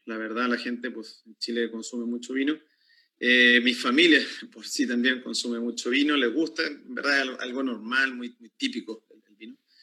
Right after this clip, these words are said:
Eh, pues me dio, me dio esa, ese, ese bichito, esa, esa sensación de ver el tema de, de probar un poquito, de ir probando, de ver,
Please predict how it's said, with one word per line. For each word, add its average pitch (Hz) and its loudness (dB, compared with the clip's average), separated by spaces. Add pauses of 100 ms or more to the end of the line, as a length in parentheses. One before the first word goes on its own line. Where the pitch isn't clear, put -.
(380)
Eh, 127 6
pues 131 -2
me 147 6
dio, 202 8 (120)
me 165 4
dio 175 8
esa, 170 -2
ese, 135 -2
ese 127 -4
bichito, 147 -2
esa, 131 -2 (120)
esa - -14
sensación 123 -10
de 123 0
ver 123 0 (560)
el 107 -18
tema 123 -2
de, 113 0
de 113 -4
probar 131 4
un 156 0
poquito, 135 -2
de 135 4
ir 123 -4
probando, 156 2
de 139 4
ver, 135 0